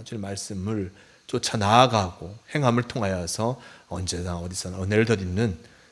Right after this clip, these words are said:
또한 성도 그리고 승리하는 성도가 되게 도와주시옵소서. 함께하여 주심을 감사하오며 우리 주 예수 그리스도의 이름으로 기도드리옵나이다. 아멘. 다 함께 주기도문 하시겠습니다.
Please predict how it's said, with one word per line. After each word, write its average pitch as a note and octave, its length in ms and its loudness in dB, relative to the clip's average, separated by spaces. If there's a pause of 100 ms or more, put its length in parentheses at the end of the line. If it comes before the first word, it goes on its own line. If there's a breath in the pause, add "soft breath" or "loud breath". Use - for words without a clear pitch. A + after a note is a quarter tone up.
(180 soft breath)
또한 A2+ 300 -8
성도 F#2+ 460 -6
그리고 G2+ 220 -4
승리하는 A#2+ 480 0
성도가 F#2 400 -4
되게 F2 220 -6
도와주시옵소서. F2+ 1080 -6 (280 loud breath)
함께하여 G#2 560 4
주심을 G#2 340 -4
감사하오며 A2+ 1080 2
우리 B2+ 200 6
주 C3 540 6 (360 loud breath)
예수 C3+ 220 6
그리스도의 C#3 380 6
이름으로 F#2 600 0
기도드리옵나이다. F2 1120 -8 (540)
아멘. F2 1080 -2 (360 loud breath)
다 B2 80 10
함께 A2 180 8
주기도문 G#2+ 420 6
하시겠습니다. F2+ 800 -2